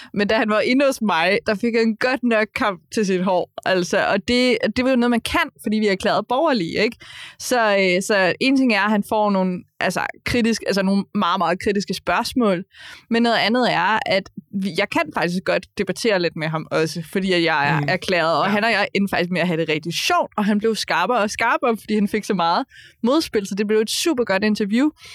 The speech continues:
Speaker 1: Og, øhm, det, som vi så også kan, det er, at vi kan følge op på den historie. Fordi at, øh, der er jo også, øh, han jeg forklarer lige, hvad han mener. Han har, øh, øh, spredt det her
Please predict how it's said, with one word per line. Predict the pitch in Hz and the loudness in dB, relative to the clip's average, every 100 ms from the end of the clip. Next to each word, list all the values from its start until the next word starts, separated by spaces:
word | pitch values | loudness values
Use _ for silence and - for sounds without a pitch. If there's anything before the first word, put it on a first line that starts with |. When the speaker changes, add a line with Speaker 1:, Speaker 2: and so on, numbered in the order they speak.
| - - - - _ - | -20 -18 -18 -18 _ -4
Speaker 1:
Og, | 220 220 226 220 | 0 2 4 4
øhm, | 208 208 214 - _ _ | 4 4 2 -2 _ _
det, | 269 277 | 0 2
som | 269 | 2
vi | 277 | 2
så | 294 233 | 2 0
også | - | 0
kan, | 285 247 | -2 0
det | 220 | 0
er, | |
at | 202 | 0
vi | 220 | 0
kan | 214 | -2
følge | 240 202 | 0 2
op | - 339 - | 0 0 -2
på | |
den | 214 185 | -2 0
historie. | 185 - 180 - - 175 _ _ - | -2 -2 -2 0 -2 -6 _ _ -6
Fordi | 233 240 | -2 2
at, | 220 208 | 2 2
øh, | 202 | 2
der | 190 | 2
er | 185 | 2
jo | |
også, | 180 240 - 277 | 2 0 0 2
øh, | 214 180 | 2 2
han | 208 233 233 _ _ | 0 0 -2 _ _
jeg | - 185 | -4 -2
forklarer | 175 - 175 | -2 -2 0
lige, | 165 156 | 0 0
hvad | 139 151 160 | -4 -4 -4
han | 160 160 | -4 0
mener. | 180 220 170 160 - - - - | 0 2 0 -2 -6 -20 -20 -8
Han | - 202 | -2 0
har, | 208 202 180 165 | 2 2 2 2
øh, | 165 160 202 - | 2 0 -2 -4
øh, | - 104 92 110 - | 0 0 0 -2 -6
spredt | - 240 202 196 | -2 0 0 2
det | 196 | 2
her | 175 | 2